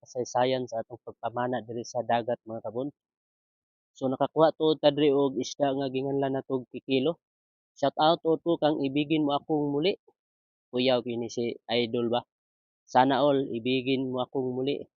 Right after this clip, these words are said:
Ug kauban to nako diri, mga kabons, si Damos, kamirang duhang namana ning rihuna, mga ka-, kabons. Shout out po usab ako kang Ate Ibs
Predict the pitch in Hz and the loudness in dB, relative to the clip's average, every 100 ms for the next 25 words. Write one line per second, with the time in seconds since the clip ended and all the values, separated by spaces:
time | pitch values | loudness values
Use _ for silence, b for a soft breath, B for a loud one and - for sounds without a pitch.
0 | _ _ 123 - 135 156 165 160 147 156 | _ _ -8 0 2 4 4 4 2 2
1 | 147 147 - 139 139 143 143 143 131 131 | 2 -2 -4 -2 0 0 0 0 0 -2
2 | - 139 123 131 - - - 131 131 139 | -2 -2 0 0 -2 -6 -6 -4 0 -2
3 | 135 135 143 135 131 139 139 123 131 131 | 0 2 2 0 -2 -2 -2 -2 -4 -6
4 | - _ _ _ _ 113 117 131 135 131 | -10 _ _ _ _ -4 0 2 0 0
5 | 131 123 - - _ _ 117 135 175 - | -4 -6 -12 -16 _ _ -6 -2 -2 -4
6 | - _ _ _ _ - 139 156 190 - | -12 _ _ _ _ -8 0 4 4 2
7 | 175 165 180 165 - 180 160 - 147 - | -4 0 0 0 0 -2 0 0 -2 0
8 | 170 190 139 - - - | 2 2 0 -6 -6 -8